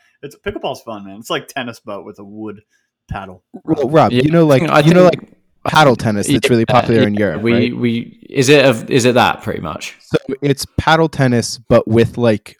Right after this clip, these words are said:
Speaker 2: a wiffle ball and on an open tennis court instead of in, like, that cage.
Speaker 3: Oh, so
Speaker 2: So there's no, yeah.
Speaker 3: So it's like sort of, um, like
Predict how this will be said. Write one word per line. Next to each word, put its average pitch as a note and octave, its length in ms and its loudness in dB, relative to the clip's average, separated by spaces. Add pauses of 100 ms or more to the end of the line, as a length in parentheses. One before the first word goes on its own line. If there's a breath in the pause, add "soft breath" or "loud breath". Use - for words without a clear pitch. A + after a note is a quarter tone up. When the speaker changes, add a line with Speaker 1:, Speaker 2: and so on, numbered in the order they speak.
Speaker 2:
a G#2 120 -2
wiffle A#2+ 420 0
ball D3+ 380 2 (100)
and A#2 160 -2
on A2 140 2
an G#2 200 -2
open B2+ 300 0
tennis C#3 260 -2
court C#3+ 260 0
instead A2 260 -2
of A2 100 -2
in, G#2+ 100 -4
like, F#2+ 200 -8
that G2 200 -6
cage. F2+ 380 -8
Speaker 3:
Oh, A#2 300 0
so B2 180 0
Speaker 2:
So C3 80 4
there's B2 240 2
no, B2 100 0 (720 soft breath)
yeah. G2 280 -4
Speaker 3:
So F#2 120 -20
it's C#3 260 -4
like D#3 260 0
sort C3+ 380 0
of, G#2 400 -8 (260)
um, F#2+ 1300 -8 (160)
like F#2+ 460 -12